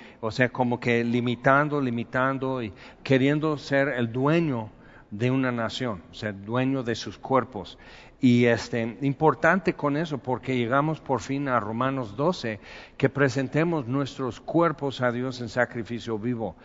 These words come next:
y es santo, es nuestro culto racional. Entonces, entender, ¿no?, que ese conflicto que hay de, de, de, de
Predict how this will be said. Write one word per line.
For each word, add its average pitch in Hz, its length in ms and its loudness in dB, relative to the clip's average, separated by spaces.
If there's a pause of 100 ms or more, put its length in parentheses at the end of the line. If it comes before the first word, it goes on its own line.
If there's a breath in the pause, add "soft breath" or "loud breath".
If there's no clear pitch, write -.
(260 loud breath)
y 117 140 4
es 127 80 4
santo, 143 500 2
es 131 160 -2
nuestro 123 360 -6
culto 139 380 -2
racional. 117 640 -2
Entonces, 135 500 -4
entender, 143 680 2
¿no?, 123 220 -4 (320 loud breath)
que 135 480 2
ese 139 380 0
conflicto 160 800 4
que 165 200 0
hay 113 400 2 (580 loud breath)
de, 117 500 0 (300 loud breath)
de, 120 460 2 (440)
de, 113 540 0
de 117 340 -8